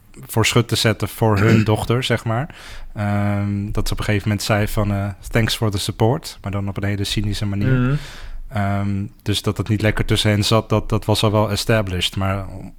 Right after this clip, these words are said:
Speaker 1: dat ze het op deze manier eigenlijk, eh, hem voor de bus gooit, dat, eh, ja, had ook weer niet gehoeven. Maar het is een, eh, slimme manier om,
Speaker 2: Ik denk
Speaker 1: eh,
Speaker 2: dat
Speaker 1: het
Speaker 2: het,
Speaker 1: geld
Speaker 2: ik
Speaker 1: te,
Speaker 2: denk
Speaker 1: te
Speaker 2: dat het de
Speaker 1: verklaren.
Speaker 2: enige manier was om, eh, het grotere doel te dienen.
Speaker 1: Ja.
Speaker 2: Het kan best zijn dat ze het later privé met haar man nog wel bespreekt en dat ze hem, eh, in de know,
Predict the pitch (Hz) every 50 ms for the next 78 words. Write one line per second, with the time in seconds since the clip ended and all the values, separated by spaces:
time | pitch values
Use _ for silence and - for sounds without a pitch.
0 | - - - 110 101 - - 107 - 98 92 - 104 101 - - 110 107 107 107
1 | 110 113 107 107 107 - - 107 104 101 - - 107 104 104 104 104 101 107 104
2 | 104 104 101 - 110 101 95 104 110 - - - 127 127 123 - 123 113 - -
3 | - 113 110 110 110 - - 110 107 101 90 - - - - - - - - -
4 | - - - - _ - - 143 - 107 95 - 101 95 101 - - - 104 95
5 | 92 92 117 135 156 151 131 123 117 107 101 - 104 98 - - 104 95 95 92
6 | 92 - - - 127 120 120 113 107 107 101 98 95 95 92 95 95 - 143 135
7 | 139 135 139 139 135 127 131 131 135 131 - 143 127 131 123 127 123 123 117 123
8 | 120 - 123 123 123 131 131 127 - 127 123 123 123 123 120 120 120 117 - 123
9 | 120 120 120 120 120 117 120 113 101 120 123 123 117 123 117 117 139 156 151 139
10 | 123 117 104 101 95 101 - - - - - _ _ _ _ - 113 110 101 -
11 | - - - 120 - - 123 120 117 131 135 - - 139 120 117 120 120 117 -
12 | - 120 117 110 113 113 117 123 131 139 127 107 - 127 113 104 - 127 123 127
13 | 120 117 110 117 110 110 117 120 113 107 117 113 107 113 - - - 131 117 107
14 | 117 120 - 123 107 110 110 107 - - 107 107 107 107 107 107 104 95 - 117
15 | 110 107 110 113 123 123 117